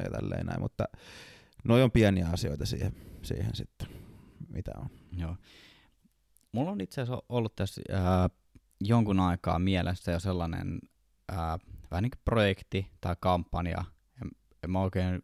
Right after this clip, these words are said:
Speaker 2: osannut muotoilla sitä, mut jotenkin mulla on ollut sellainen semi-ilmastoahdistus, että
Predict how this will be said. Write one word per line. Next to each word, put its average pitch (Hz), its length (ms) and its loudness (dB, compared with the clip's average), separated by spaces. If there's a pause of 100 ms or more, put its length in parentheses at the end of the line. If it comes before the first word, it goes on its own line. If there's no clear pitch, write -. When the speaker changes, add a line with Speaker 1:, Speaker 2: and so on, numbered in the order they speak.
Speaker 2:
osannut 87 260 -4
muotoilla 87 480 -2
sitä, 82 280 -6 (580)
mut 82 180 -6
jotenkin 123 280 -2
mulla 113 200 -2
on 107 60 -2
ollut 98 200 -2
sellainen 87 540 -2 (220)
semi-ilmastoahdistus, 87 1700 -6
että - 160 -12